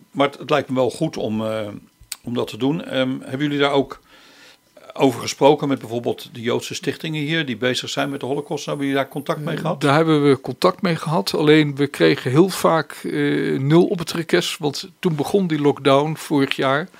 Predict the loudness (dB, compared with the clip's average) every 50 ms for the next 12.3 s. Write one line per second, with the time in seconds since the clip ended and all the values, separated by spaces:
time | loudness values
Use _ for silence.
0 | -20 -20 -20 -20 -20 -20 -20 _ -14 -10 -4 0 2 2 2 2 -2 -2 -2 0
1 | 0 0 -2 -2 -4 -4 2 4 6 6 6 4 0 -8 -14 -20 -20 -20 -20 -20
2 | -20 -20 -18 -10 -6 -2 0 2 2 2 2 2 0 0 0 0 2 6 8 8
3 | 8 8 6 2 0 0 2 4 2 2 2 0 -2 0 2 2 2 2 2 4
4 | 4 4 2 2 2 4 4 4 4 2 0 -2 2 6 6 6 6 6 4 2
5 | 4 4 4 4 4 4 4 2 -2 -4 2 6 8 8 8 6 2 -8 -10 -12
6 | -8 -6 -4 -2 -2 -2 -4 -6 _ _ -20 -20 -20 -18 -16 -16 -16 -18 -18 -20
7 | -20 _ -20 -20 _ _ _ _ _ 0 0 0 2 0 -2 -4 -2 0 0 0
8 | -2 -2 -4 -4 -4 -4 -4 -4 -4 -2 -2 -2 -2 -2 -4 -4 -4 -6 -4 2
9 | 4 6 6 6 4 2 2 2 2 2 0 2 2 2 2 2 0 -4 -6 -2
10 | 2 6 6 6 6 4 2 2 2 2 4 4 4 4 2 0 0 2 2 2
11 | 2 0 -4 -6 -6 -4 -2 -2 -4 -2 -4 -4 -4 -6 -8 -6 -4 -2 -2 0
12 | -2 -2 -4 -6 -6 -6